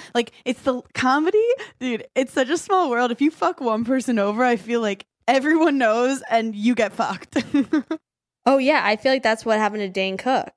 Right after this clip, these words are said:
Speaker 2: is that he was this big asshole and then he didn't have much and people, I don't know, his career didn't really,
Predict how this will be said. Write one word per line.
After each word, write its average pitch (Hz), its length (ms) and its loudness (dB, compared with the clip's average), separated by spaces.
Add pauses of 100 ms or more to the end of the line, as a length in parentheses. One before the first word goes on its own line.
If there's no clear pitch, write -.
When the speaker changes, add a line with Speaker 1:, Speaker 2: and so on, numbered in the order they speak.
Speaker 2:
is 190 180 -4
that 190 160 2
he 208 300 -2
was 190 240 0
this 190 180 -4
big 185 240 0
asshole 185 600 0
and 196 180 -2
then 180 160 -2
he 185 160 -4
didn't 190 240 -2
have 202 280 0
much 185 540 -6
and 190 680 -2 (840)
people, 202 840 2
I 180 80 -2
don't 214 120 -2
know, 214 360 0
his 185 360 -4
career 196 280 -2
didn't 196 220 -4
really, 185 460 -2